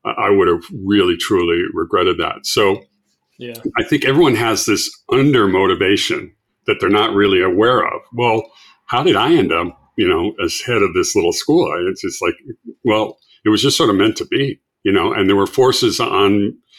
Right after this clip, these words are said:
Speaker 1: within my life that kind of dictated that.
Speaker 2: Yeah. Did, did, was your, was your, you said your wife went through a career change around the same time. Was she supportive
Speaker 1: Yeah, she
Speaker 2: of
Speaker 1: was a,
Speaker 2: you?
Speaker 1: a big wheel, what used to be called Movies of the Week. There aren't that many of 'em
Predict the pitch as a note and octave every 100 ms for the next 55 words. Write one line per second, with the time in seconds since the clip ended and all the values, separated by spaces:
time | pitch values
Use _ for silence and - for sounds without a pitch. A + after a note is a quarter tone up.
0 | - - - A2+ A#2 F2+ E2+ C#3 D#3+ F#3+
1 | - G#2 - G2+ E2+ C3 C#3+ E2+ D#2+ -
2 | - - - _ _ _ _ C3 B2 A#2
3 | - _ _ _ - - _ - E3+ D#3+
4 | D#3 D#3 D3+ C#3+ C#3 - D3 C3+ C#3 C3+
5 | B2 D3 C#3 D3+ D3 C3+ C3 C#3 - _
6 | - C3+ C3 C#3 B2+ A#2 G#2 _ _ _
7 | - C3+ B2+ B2 - C3 A#2+ B2 - B2+
8 | B2 A#2 A#2+ B2 C3 A#2 - B2 C#3 -
9 | E3 C3+ - D#3+ F3+ - C3+ D3+ A#2+ -
10 | A#2+ A2+ A2+ A2 G#2 A#2+ B2+ B2+ B2 -
11 | G#2+ G#2 A2 G#2+ G2 A2+ F2 E2+ G2 E2+
12 | - F#2 F2 F2 F#2+ E2+ F2 F2 F2 E2